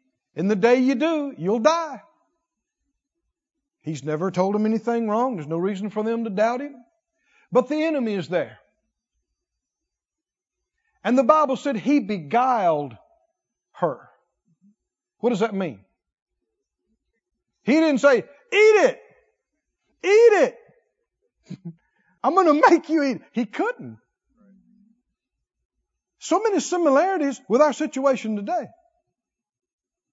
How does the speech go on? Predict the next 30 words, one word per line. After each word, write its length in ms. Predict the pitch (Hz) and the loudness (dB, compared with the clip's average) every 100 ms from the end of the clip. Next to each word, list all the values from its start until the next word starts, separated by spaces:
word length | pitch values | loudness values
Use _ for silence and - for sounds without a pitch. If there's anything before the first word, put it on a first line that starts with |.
| _ _ _ | _ _ _
He 160 | 381 | -4
can't 340 | - 381 440 311 | -2 -4 -4 -4
make 260 | 381 381 | -4 -4
us 160 | 381 - | -8 -6
do 180 | 294 285 | -6 -4
anything. 420 | 392 381 240 107 _ _ _ _ _ 98 _ _ _ _ _ _ _ _ | -6 -8 -12 -16 _ _ _ _ _ _ _ _ _ _ _ _ _ _
He's 160 | 320 294 | 0 4
not 180 | 415 381 | 4 6
all 200 | 339 302 | 6 4
he 60 | |
cracks 300 | 285 311 - | 0 -4 -4
himself 360 | 269 247 277 240 | -8 -4 -2 -2
up 140 | 240 | -4
to 80 | 202 | -8
be. 240 | 214 277 - _ _ _ - - - - _ _ _ _ _ _ _ - | -10 -12 -16 _ _ _ -20 -20 -20 -20 _ _ _ _ _ _ _ -8
<laughs> 180 | 220 - _ _ _ - | -8 -10 _ _ _ -2
And 120 | 240 | 2
he 160 | 359 349 | 4 2
ain't 280 | 392 370 - _ - | 0 -2 -12 _ -2
what 140 | 339 | 0
he 120 | 269 | 2
used 220 | 349 330 | 0 -2
to 60 | 349 | -6
be. 280 | 269 294 - _ _ _ | -4 -6 -6 _ _ _
<laughs> 1160 | - 175 170 175 175 - - 170 - 330 - 262 - - - _ _ - _ _ 151 139 220 - - - _ - _ _ _ | -20 -20 -14 -14 -14 -18 -18 -18 -12 -12 -4 -4 -4 -14 -20 _ _ -20 _ _ -20 -20 -20 -10 -10 -10 _ -20 _ _ _
How 160 | - 285 | 0 2
many 160 | 403 370 | 2 2
believe 240 | 370 339 | 2 4
the 80 | 330 | 4
Bible? 400 | 302 339 311 | 6 6 2